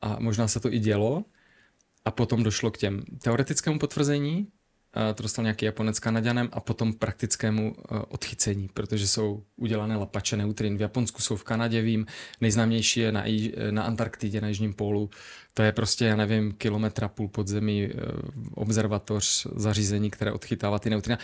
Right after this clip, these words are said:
protože tam je nejméně rušivých vlivů na té Antarktidě v podzemí. No a ty neutrina procházejí jakoukoliv, eh, hmotnou, eh, částí,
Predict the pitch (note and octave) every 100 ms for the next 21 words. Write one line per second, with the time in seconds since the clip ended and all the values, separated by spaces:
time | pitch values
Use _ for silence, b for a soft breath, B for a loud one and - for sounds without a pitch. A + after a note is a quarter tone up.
0 | B - A#2 A2+ B2 A#2+ A#2+ B2 A#2+ A2
1 | - B2 G#2+ G2 G2 G#2+ A2+ F#2+ F#2 F#2
2 | G2 G2 - G#2 F#2+ - G#2 G2 G2 F#2
3 | B B B - A#2 B2 C#3+ C#3 C#3+ D3
4 | C3 B2+ C#3 C3 C#3 C3+ B2+ - C#3 -
5 | C3 C3 C3 B2+ A#2 A#2 A#2+ B2 - A#2+
6 | A#2 A#2 A#2 B B B - A#2 A2 A2
7 | G#2+ G#2 A2 A2+ A2+ - G#2+ A2 - -
8 | C3+ E3